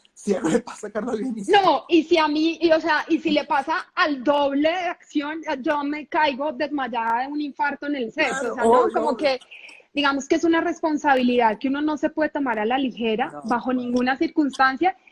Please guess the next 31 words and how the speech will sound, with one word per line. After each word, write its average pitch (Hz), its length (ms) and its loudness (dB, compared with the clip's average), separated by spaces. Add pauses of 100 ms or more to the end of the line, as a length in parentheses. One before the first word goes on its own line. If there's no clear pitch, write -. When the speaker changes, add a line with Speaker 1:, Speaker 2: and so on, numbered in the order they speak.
(120)
Speaker 2:
y 285 140 6
además 254 500 2 (200)
aprendí 254 500 -4
algo, 262 460 -4 (680)
y 302 100 4
es 277 160 2
que 311 320 -2
en 294 200 2
el 233 160 -4
set - 360 -4 (800)
es 285 400 2
un 302 180 0
proceso 285 520 -6
que 269 100 -8
tú 254 140 -4
no 220 180 -4
puedes 233 320 2
acelerar, 220 420 -6 (340)
no 277 140 0
puedes 277 220 4
ir 262 80 2
a 254 80 2
chancletear. 233 460 -6 (640)
"Oye, 392 180 4
¿ya 349 100 4
están 349 240 2
los 415 120 -2
explosivos? 392 720 2 (160)
Apúrate". 381 460 2 (140)
No, 254 140 -6
pues, 233 240 -6